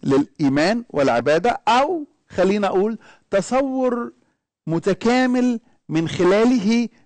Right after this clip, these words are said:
يرى الشخص ويفسر العالم الموجود به. It's a world view. تصور كامل.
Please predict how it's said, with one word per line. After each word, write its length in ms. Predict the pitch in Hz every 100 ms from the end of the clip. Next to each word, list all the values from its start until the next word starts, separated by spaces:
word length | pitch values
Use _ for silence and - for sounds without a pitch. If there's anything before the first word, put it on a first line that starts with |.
| -
يرى 260 | 170 196
الشخص 640 | 190 - - 208 - - - -
ويفسر 760 | 147 156 151 202 - - 180 -
العالم 600 | 147 139 160 170 165 165 160
الموجود 520 | 147 143 139 147 127
به. 140 | 117 - _ _ 190
It's 280 | 190 -
a 20 | 202
world 500 | 196 190 160 143 110
view. 160 | 110 - _ _ _
تصور 680 | - 185 202 190 170 165 147 _ _ _ _ -
كامل. 420 | 185 135 104